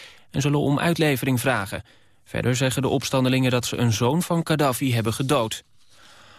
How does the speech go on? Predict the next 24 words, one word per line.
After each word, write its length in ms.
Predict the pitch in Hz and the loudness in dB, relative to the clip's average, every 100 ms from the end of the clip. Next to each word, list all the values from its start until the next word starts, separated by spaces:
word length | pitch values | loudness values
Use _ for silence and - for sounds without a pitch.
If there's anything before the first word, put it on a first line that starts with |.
| - - | -20 -10
Alle 320 | - 196 180 | -2 2 4
jongens 380 | 160 202 202 175 | 4 4 4 2
die 160 | 170 147 | 0 2
in 120 | 156 | 4
negentien 440 | 160 160 - 151 | 2 0 -2 -2
tweeënvijftig 800 | 143 196 196 156 170 160 - 120 | 0 0 2 2 2 0 -2 -4
en 180 | 120 120 | 0 0
drieënvijftig 720 | 127 170 147 147 135 - 123 - | 2 2 2 2 0 -2 -6 -2
overleden 800 | 131 127 131 175 151 131 110 - | -2 0 2 2 2 0 -2 -2
in 160 | 120 | 0
de 180 | 117 107 | 2 0
katholieke 500 | - 131 135 156 147 | -2 -2 0 0 0
instelling 540 | 147 147 - 135 120 | 0 0 0 0 0
Sint-Joseph 800 | 117 123 117 143 151 - 113 - | 0 0 2 2 2 0 -4 -4
in 180 | - 113 | -2 0
Heel 400 | 113 143 127 147 - - - - | 2 2 2 -2 -8 -20 -20 -8
zijn 220 | 139 117 | -4 -2
volgens 280 | 127 120 120 | 0 0 0
de 60 | |
overlijdensactes 1000 | 87 127 143 175 135 127 113 113 147 151 | 0 2 2 2 0 0 -2 -2 -2 -2
een 200 | - 135 | 0 2
natuurlijke 600 | 131 127 202 214 190 175 | 2 0 2 2 2 0
dood 240 | 151 156 123 | 0 0 0
gestorven. 580 | 120 - 123 107 101 | -4 0 2 2 -2